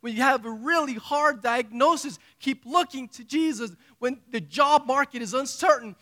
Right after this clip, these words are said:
you keep looking to Jesus, the author and perfecter of our faith. We cling to him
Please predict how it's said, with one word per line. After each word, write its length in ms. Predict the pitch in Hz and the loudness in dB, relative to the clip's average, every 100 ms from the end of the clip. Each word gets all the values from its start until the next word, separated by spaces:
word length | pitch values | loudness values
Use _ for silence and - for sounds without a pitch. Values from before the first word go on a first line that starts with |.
| _ | _
you 140 | 240 233 | -10 -10
keep 520 | - 294 302 269 - _ _ _ _ _ 269 | -8 -4 -2 -2 -4 _ _ _ _ _ -4
looking 480 | 302 - 226 185 165 _ - | -4 -4 -8 -10 -12 _ -16
to 120 | 247 | -14
Jesus, 540 | 185 254 277 180 180 | -4 0 0 -4 -12
the 180 | 151 180 - | -18 -18 0
author 460 | 247 262 262 220 | 2 2 0 -6
and 100 | 214 | -10
perfecter 580 | - 202 - 247 233 208 | -10 -12 -2 -2 -2 -8
of 240 | 214 240 220 | -6 -6 -4
our 340 | 202 233 226 190 _ _ | -4 -2 -2 -4 _ _
faith. 320 | 233 247 214 _ _ - | -10 -8 -8 _ _ -12
We 100 | 180 | -12
cling 400 | - 277 302 - | -10 -8 -6 -6
to 180 | - | -10
him 340 | 262 208 214 | -8 -8 -10